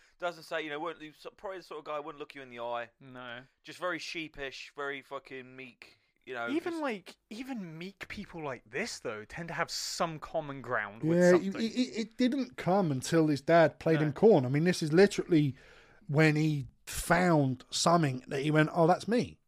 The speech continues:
Speaker 1: And then obviously, then he found, um, horrorcore.
Speaker 3: And
Speaker 1: Yeah.
Speaker 3: then, but then, the, but that came through his dad as well. So his
Speaker 1: Oh,
Speaker 3: dad
Speaker 1: really?
Speaker 3: had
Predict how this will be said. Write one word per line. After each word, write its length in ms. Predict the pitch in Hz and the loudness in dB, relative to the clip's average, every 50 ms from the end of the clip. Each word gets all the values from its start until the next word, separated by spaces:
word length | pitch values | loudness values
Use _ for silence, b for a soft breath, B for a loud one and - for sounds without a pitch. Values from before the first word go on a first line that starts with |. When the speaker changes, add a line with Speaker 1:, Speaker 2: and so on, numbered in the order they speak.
| _ _ _ _ _ _ _ _ _ - | _ _ _ _ _ _ _ _ _ -6
Speaker 1:
And 120 | 123 120 | -4 -4
then 100 | 117 113 | -4 -4
obviously, 360 | 113 113 107 - - 110 104 104 | -4 -6 -6 -8 -10 -10 -10 -8
then 160 | 90 110 107 | -6 -6 -6
he 60 | 104 | -6
found, 320 | - - 110 104 98 95 92 87 _ - | -6 -6 -4 -4 -6 -8 -12 _ _ -8
um, 260 | 98 101 98 95 95 85 90 | -6 -6 -6 -6 -8 -10 -6
horrorcore. 500 | - 147 135 104 - - - 98 80 - _ _ b b b b b b b b b | -4 -4 -4 -6 -10 -12 -14 -14 -14 -14 _ _ b b b b b b b b b
Speaker 3:
And 120 | - 127 131 | -8 -4 -2
Speaker 1:
Yeah. 60 | 135 147 | 0 0
Speaker 3:
then, 100 | 151 151 147 - | 0 0 0 2
but 140 | 139 175 170 | 2 6 6
then, 140 | 185 180 | 6 6
the, 120 | 180 165 - - - - - | 6 4 0 -2 -12 -6 0
but 140 | 170 165 160 | 0 4 6
that 200 | 196 220 220 - | 6 4 4 4
came 180 | - 175 156 | -2 -2 -2
through 140 | 131 - 156 | 0 0 -2
his 80 | 139 127 | -2 0
dad 240 | - 165 151 147 | 2 2 2 2
as 120 | 147 139 135 | 0 -2 0
well. 220 | 185 214 190 143 117 | 0 2 2 0 0
So 160 | - - 151 | 0 0 0
his 100 | 143 131 | 0 2
Speaker 1:
Oh, 60 | 147 | 2
Speaker 3:
dad 300 | 160 165 160 180 208 233 214 | 4 6 6 6 6 4 4
Speaker 1:
really? 100 | - - - - | 0 -8 -14 -6
Speaker 3:
had 400 | - 170 165 156 151 147 139 | -2 0 2 4 4 2 2